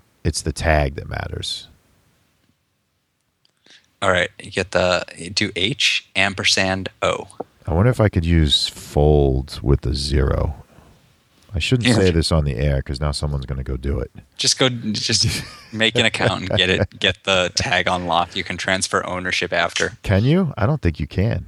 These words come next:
Speaker 2: Yes, if you leave the guild as the captain
Speaker 1: Yeah. Oh,
Speaker 2: on an
Speaker 1: you,
Speaker 2: account, yeah.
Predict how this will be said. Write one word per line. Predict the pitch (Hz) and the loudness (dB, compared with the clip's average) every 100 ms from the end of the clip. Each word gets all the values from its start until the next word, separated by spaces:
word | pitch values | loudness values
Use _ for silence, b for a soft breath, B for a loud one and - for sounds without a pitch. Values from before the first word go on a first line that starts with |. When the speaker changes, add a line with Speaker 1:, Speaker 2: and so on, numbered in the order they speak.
| - | -8
Speaker 2:
Yes, | - 123 - - - | -6 -4 -4 -6 -6
if | - - | -8 -2
you | 139 131 | 2 2
leave | 123 110 110 110 | 4 2 2 -2
the | |
guild | 98 95 92 92 | 2 2 2 2
as | 90 90 | 0 0
the | 90 | -4
captain | - 82 - 123 - | -4 -2 -4 -6 -6
Speaker 1:
Yeah. | 82 80 80 _ _ _ _ | -2 0 0 _ _ _ _
Oh, | - 110 | 0 2
Speaker 2:
on | |
an | 101 | 2
Speaker 1:
you, | - | 0
Speaker 2:
account, | 104 82 - | -2 -8 -10
yeah. | 90 78 | -6 -6